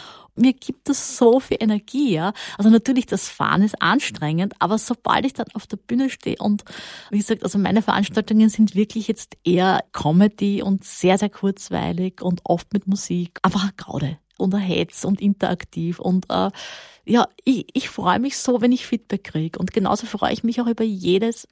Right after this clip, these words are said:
E-Mail und jede, jede Nachricht, ja. Nur zu einem Thema bitte nicht mehr schreiben, und zwar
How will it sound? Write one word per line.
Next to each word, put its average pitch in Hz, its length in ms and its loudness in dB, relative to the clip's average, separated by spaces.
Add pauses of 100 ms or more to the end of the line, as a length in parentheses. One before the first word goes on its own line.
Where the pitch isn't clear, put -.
(260)
E-Mail 254 500 2
und 208 320 0 (100)
jede, 196 520 0 (140)
jede 214 280 2
Nachricht, 233 760 0
ja. 214 200 -2 (680)
Nur 302 320 8
zu - 160 2
einem 214 300 4
Thema 220 220 0
bitte - 280 -6
nicht 240 300 4
mehr 254 140 2
schreiben, - 520 0
und 220 160 -6
zwar 208 280 0